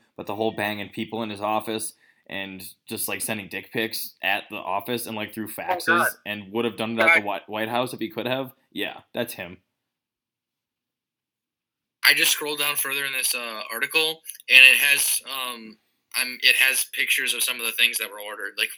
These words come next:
Speaker 2: like, copies of the emails from Am-, from, from Amazon.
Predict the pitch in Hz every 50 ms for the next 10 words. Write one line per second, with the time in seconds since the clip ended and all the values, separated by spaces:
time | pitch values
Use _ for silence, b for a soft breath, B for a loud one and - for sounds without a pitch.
0 | _ _ - 120 113 - - - - - 120 123 120 123 117 117 110 107 101 98
1 | 117 117 113 110 107 104 - - 110 107 110 107 107 - - 113 107 101 101 _
2 | _ _ _ _ _ _ _ - 123 113 110 110 110 110 113 113 110 98 - 101